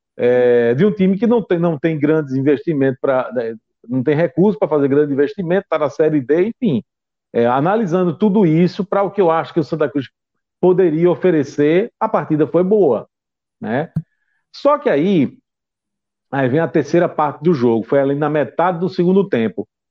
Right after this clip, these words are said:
É, o Santa Cruz deu uma recuada.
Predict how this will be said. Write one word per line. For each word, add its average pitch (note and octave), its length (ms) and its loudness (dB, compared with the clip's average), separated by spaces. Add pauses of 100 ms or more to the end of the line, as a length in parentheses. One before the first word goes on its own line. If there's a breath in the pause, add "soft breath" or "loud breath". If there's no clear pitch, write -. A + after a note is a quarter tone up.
(180)
É, C3 640 2
o G#3 80 2
Santa G#3 260 0
Cruz G3+ 220 0
deu G#3 120 2
uma G3 100 -2
recuada. E3 680 -2